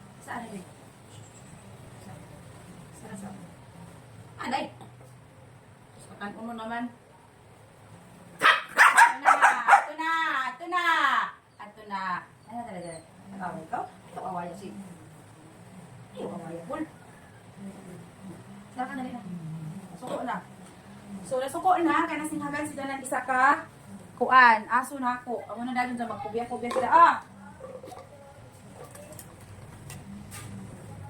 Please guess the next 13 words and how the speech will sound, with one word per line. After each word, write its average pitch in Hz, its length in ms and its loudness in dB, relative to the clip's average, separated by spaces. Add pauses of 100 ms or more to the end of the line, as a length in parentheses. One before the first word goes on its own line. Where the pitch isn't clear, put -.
(680)
Maldita 330 380 2
man 302 120 2
lagi 240 220 -2
ka. 302 240 6
O, 294 40 2
dili 294 200 0
ni 294 100 2
mo 285 60 0
singhagan 269 400 -2
si 240 100 -10
Giyon. 262 480 0 (380)
Kay 240 80 -8
mahadlok. 254 580 0